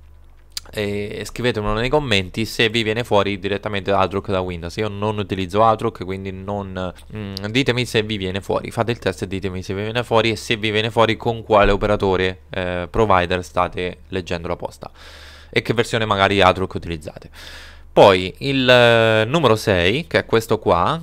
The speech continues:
contiene un link a un sito, eh, un url con una, una, una pagina H T M L, quindi E come vedete sotto rimanda H T T P S bit punto L Y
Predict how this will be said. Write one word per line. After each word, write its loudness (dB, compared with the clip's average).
contiene 2
un -2
link 0
a 4
un -2
sito, 0
eh, 0
un -2
url -2
con 0
una, 2
una, -2
una -6
pagina 4
H -4
T -4
M -8
L, 0
quindi -8
E 0
come -2
vedete 4
sotto 2
rimanda 4
H -2
T -8
T -8
P 4
S 2
bit -2
punto -2
L 0
Y 0